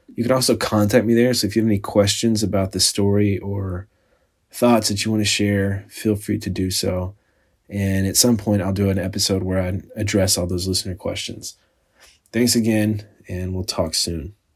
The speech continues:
Here's Reza. Zero three three five. From the darkness, they hear the chorus raised on the banging of the drums.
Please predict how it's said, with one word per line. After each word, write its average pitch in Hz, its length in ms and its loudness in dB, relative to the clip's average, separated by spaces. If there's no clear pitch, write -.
Here's 98 240 0
Reza. 87 340 0
Zero 120 300 6
three 107 260 8
three 104 220 2
five. 95 420 -2
From 127 220 0
the 120 80 8
darkness, 107 600 4
they 104 160 4
hear 107 160 4
the 104 120 2
chorus 104 460 4
raised 101 560 4
on 92 120 0
the 92 80 0
banging 92 420 -2
of 87 140 -6
the 85 100 -4
drums. 87 720 -6